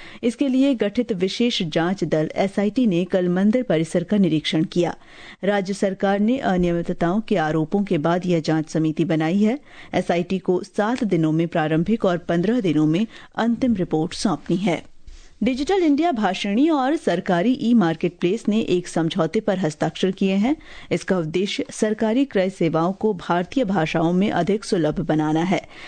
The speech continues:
इस पहल के माध्यम से बाईस भाषाओं सहित अन्य भारतीय भाषाओं में जानकारी और सेवाएं उपलब्ध कराने की दिशा में काम किया जाएगा। संघ लोक सेवा आयोग यूपीएससी ने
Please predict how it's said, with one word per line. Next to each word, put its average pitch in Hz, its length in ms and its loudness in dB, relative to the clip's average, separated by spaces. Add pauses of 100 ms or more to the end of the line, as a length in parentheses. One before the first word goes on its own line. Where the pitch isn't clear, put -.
(180)
इस 220 120 -2
पहल 262 260 0
के 330 120 0
माध्यम 269 340 2
से 285 180 2
बाईस 214 380 0
भाषाओं 190 440 0
सहित 214 520 0 (280)
अन्य 277 300 4
भारतीय 180 420 0
भाषाओं 180 500 0
में 214 260 4
जानकारी 170 560 0
और 214 120 0
सेवाएं 165 460 0
उपलब्ध 170 420 0
कराने 160 420 2
की 165 140 0
दिशा 165 300 0
में 220 200 2 (380)
काम 170 280 2
किया 208 320 0
जाएगा। 160 500 0 (520)
संघ 349 280 0
लोक 285 240 2
सेवा 277 300 2
आयोग 196 460 2
यूपीएससी 240 720 0
ने 269 400 2